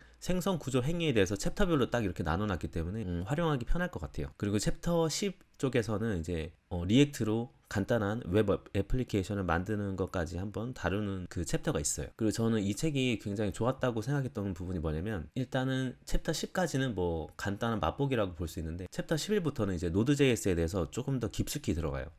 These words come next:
그래서 이제 고급 그런 비동기라든지 스레드 캐싱에 대해서 다루기 때문에 이런 것도 좋았다고 저는 생각이 들었고요. 챕터 십이 부분에서는 이제 큰 프로젝트에 대한 아키텍처 가이드가 있어요.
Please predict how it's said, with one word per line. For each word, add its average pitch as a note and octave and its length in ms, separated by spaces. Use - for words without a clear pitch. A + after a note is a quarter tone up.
그래서 F2+ 220
이제 D#2 100
고급 A2+ 420
그런 E2+ 580
비동기라든지 G#2 880
스레드 C#3 420
캐싱에 D3+ 440
대해서 F#2+ 580
다루기 F#2 320
때문에 E2 460
이런 A2+ 240
것도 F#2 600
좋았다고 F2 560
저는 D#2+ 200
생각이 A#2 240
들었고요. D#2+ 540
챕터 - 260
십이 G3+ 300
부분에서는 G#2+ 500
이제 E2 300
큰 G#3+ 240
프로젝트에 F3 480
대한 A#2+ 220
아키텍처 - 560
가이드가 F2 320
있어요. C#2+ 280